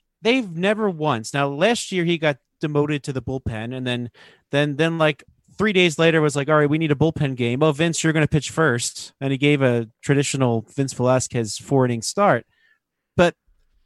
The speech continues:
no one has ever committed to giving him a shot in the bullpen. You know, w-, when the Phillies traded for him, some of the scouts actually said, you know, "This guy could be a better closer than Ken Giles, who you traded to get him," right?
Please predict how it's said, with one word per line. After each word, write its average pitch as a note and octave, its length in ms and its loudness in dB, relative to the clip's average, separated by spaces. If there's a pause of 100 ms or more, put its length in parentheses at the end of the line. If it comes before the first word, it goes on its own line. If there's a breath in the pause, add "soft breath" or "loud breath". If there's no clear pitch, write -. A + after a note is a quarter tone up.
(480)
no G#3 120 4
one B3+ 180 4
has G#3+ 160 0
ever F#3+ 320 2
committed D#3+ 640 0
to D3 100 -8
giving D3 440 -2
him C#3+ 180 -4
a B2+ 60 -2
shot B2 400 0
in C#3 100 -8
the C3 100 -2
bullpen. D3 440 0
You C3+ 80 -2
know, C3+ 100 2
w-, C#3 220 -4
when D#3+ 180 0
the D#3 60 -2
Phillies C4 400 -6
traded G#3+ 340 -4
for D#3 140 -2
him, A#2 320 -2 (280 soft breath)
some C#4+ 260 -2
of C4 60 -6
the G#3+ 80 0
scouts G3+ 400 0
actually E3 360 0
said, D#3 340 2
you D#3 80 -6
know, D3+ 80 2
"This G3+ 240 -2
guy G3 240 4
could F3 160 -2
be E3+ 120 2
a D#3+ 60 4
better D#3+ 220 2
closer D3+ 420 0
than C3 140 -4
Ken C#3 260 -4
Giles, A#2+ 440 0
who C#3 80 -4
you B2 160 0
traded B2 460 -2 (400 soft breath)
to C#3 80 -4
get B2+ 200 4
him," G2+ 260 -6 (120)
right? D3 280 0